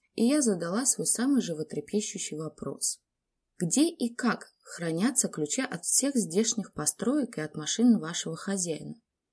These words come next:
"Ключи от всех внутренних помещений имеются в кабинете у Антона Владимировича. Туда никому доступа нет, кроме него самого. Если он дома, то почти все свое время там и проводит,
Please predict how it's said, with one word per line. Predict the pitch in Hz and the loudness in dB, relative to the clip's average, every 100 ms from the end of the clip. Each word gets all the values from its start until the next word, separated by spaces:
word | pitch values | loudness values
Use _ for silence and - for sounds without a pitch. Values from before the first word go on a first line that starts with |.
| _ - | _ -8
"Ключи | 165 175 - 302 | -6 -4 0 0
от | 269 - | 0 0
всех | 151 151 | -2 -2
внутренних | 151 147 147 147 143 - | -4 -4 -4 -4 -6 -6
помещений | 139 143 - 160 156 143 | -6 -4 -2 -2 -2 -4
имеются | 143 233 247 240 | 2 2 2 -4
в | 233 | 0
кабинете | 240 226 240 247 247 | 2 8 8 6 2
у | 240 | 2
Антона | 233 233 220 208 | 2 4 4 4
Владимировича. | 190 208 175 147 - - - - - - _ | 4 2 2 -2 -4 -6 -8 -8 -10 -14 _
Туда | - 302 294 | 0 4 8
никому | 285 277 277 240 160 | 6 6 8 8 8
доступа | 147 - 151 - | 2 -2 -4 -2
нет, | 147 143 - | -2 -4 -8
кроме | - 160 151 | -2 0 0
него | 151 147 143 | 0 0 0
самого. | - 151 147 139 147 165 _ - | -2 -2 -4 -6 -8 -12 _ -2
Если | 208 - | 0 4
он | 226 240 | 6 8
дома, | 240 339 226 233 | 6 4 0 0
то | 151 | -4
почти | 170 - 226 | -4 -2 -2
все | 220 - 247 | 0 0 0
свое | - 233 233 | 2 4 6
время | 220 294 302 226 | 4 2 2 0
там | 247 277 254 | 0 2 2
и | |
проводит, | 233 190 147 139 147 - | 2 2 0 -4 -6 -10